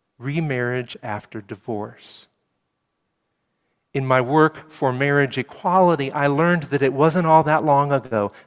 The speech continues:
the nineteen fifties, within the lifetime of a good number of folks in this room,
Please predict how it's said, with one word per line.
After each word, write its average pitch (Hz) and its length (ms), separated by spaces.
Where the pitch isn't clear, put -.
the 127 80
nineteen 139 440
fifties, 143 560
within 127 240
the 127 120
lifetime 143 680
of 127 120
a 135 60
good 143 200
number 156 280
of 147 120
folks - 320
in 139 100
this 127 260
room, 131 400